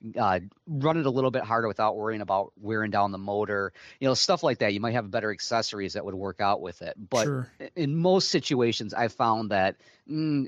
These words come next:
Speaker 1: not, not as beneficial as it seems like it should be.
Speaker 2: Hmm.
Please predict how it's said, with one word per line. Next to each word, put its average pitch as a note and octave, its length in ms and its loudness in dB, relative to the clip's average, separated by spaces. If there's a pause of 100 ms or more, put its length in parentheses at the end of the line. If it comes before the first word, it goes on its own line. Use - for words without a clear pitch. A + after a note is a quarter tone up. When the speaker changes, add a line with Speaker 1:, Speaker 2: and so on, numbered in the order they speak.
Speaker 1:
not, C#3+ 460 2
not C#3+ 400 2
as B2 420 2 (200)
beneficial C3 920 0
as G#2+ 180 -4
it G2+ 140 -12
seems B2 360 -4
like G2+ 200 -4
it G2+ 160 -4
should G2+ 480 -2
be. F#2 260 -14 (320)
Speaker 2:
Hmm. F3+ 240 2